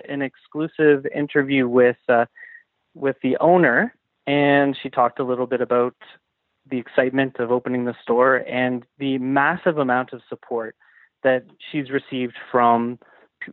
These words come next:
her family and people in the community. Uh, landlords, we don't often talk about them. They seem to be the unsung heroes in a lot of ways to people who are trying to open up cannabis retail stores.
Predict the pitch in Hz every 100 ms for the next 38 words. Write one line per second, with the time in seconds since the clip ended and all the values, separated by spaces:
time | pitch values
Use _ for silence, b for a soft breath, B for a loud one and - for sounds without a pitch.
0 | - - 143 131 143 135 139 135 131 131
1 | 127 127 - 135 131 123 123 - 123 123
2 | 120 120 - b b b _ _ _ 143
3 | - 156 170 208 208 139 113 110 - -
4 | - _ - - 185 226 233 208 202 185
5 | 180 175 147 135 127 123 - 185 - 214
6 | - 220 196 269 349 170 170 - 165 160
7 | 151 147 156 135 120 117 - 147 143 143
8 | 156 143 131 117 120 113 b b _ -
9 | 175 180 185 180 170 160 135 127 - 127
10 | - 123 113 - _ - 180 196 160 -
11 | 120 - 104 - 110